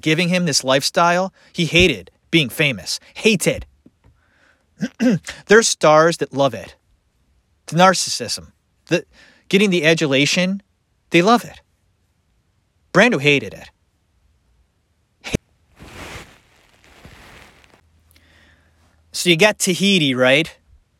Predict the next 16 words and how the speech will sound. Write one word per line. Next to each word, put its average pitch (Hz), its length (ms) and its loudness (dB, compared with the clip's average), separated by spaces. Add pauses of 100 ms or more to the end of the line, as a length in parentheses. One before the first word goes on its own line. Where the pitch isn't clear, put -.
Mutiny 180 260 0
on 170 60 0
the 156 80 4
Bounty. 165 540 0 (1080)
He's 180 180 2
on 214 140 4
Tahiti. 202 540 0 (400)
Wonderful. 185 580 -2 (280)
Island. 156 680 -2 (520)
Paradise. 151 720 0
Beautiful 240 400 2
water. 143 840 2 (580)
Beautiful 196 760 2
women. 165 720 0 (1800)
Oh, 139 180 0
yeah. 147 680 4